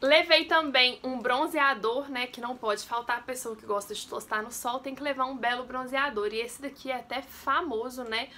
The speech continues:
o Australian Gold. E ele é famoso porque ele é bom mesmo. Gente, ele tem um cheirinho sensacional. Nossa, não sei de que que é esse cheiro. Acho que tem um pouco de coco, entre umas outras coisas, mas é muito gostoso.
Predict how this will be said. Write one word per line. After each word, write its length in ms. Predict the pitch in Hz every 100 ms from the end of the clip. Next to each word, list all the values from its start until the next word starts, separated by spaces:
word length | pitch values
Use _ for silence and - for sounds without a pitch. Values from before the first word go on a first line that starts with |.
| - - -
o 140 | 233
Australian 640 | 247 247 - 226 220 240
Gold. 400 | 254 220 214 214 -
E 120 | 233
ele 200 | 226 220
é 40 | 240
famoso 460 | 254 233 214 208
porque 300 | - 214 -
ele 160 | 208 220
é 40 |
bom 220 | 202 214
mesmo. 320 | 233 185 185 202
Gente, 260 | 214 214
ele 80 | 208
tem 80 | 254
um 80 | 285
cheirinho 640 | - 226 214 220 208 190 - - - - -
sensacional. 1040 | - - 277 320 320 294 294 262 190 175 180 _
Nossa, 580 | 214 220 247 - - 190 _ _ _ _ _ - _ _ _ _ - _ -
não 240 | 240 277
sei 200 | 370 339
de 100 | 294
que 100 | -
que 80 | 269
é 40 |
esse 140 | 247 -
cheiro. 200 | 220 208
Acho 100 | -
que 80 | -
tem 80 |
um 60 | 262
pouco 260 | 262 262 -
de 140 | - - - - - - - -
coco, 500 | 233 233 214 - 214
entre 220 | 208 220
umas 220 | 208 196
outras 340 | 202 202 202
coisas, 460 | - 214 214 214 214
mas 240 | 220 220
é 60 | 240
muito 280 | 247 254 302
gostoso. 640 | 277 247 - 202 196 208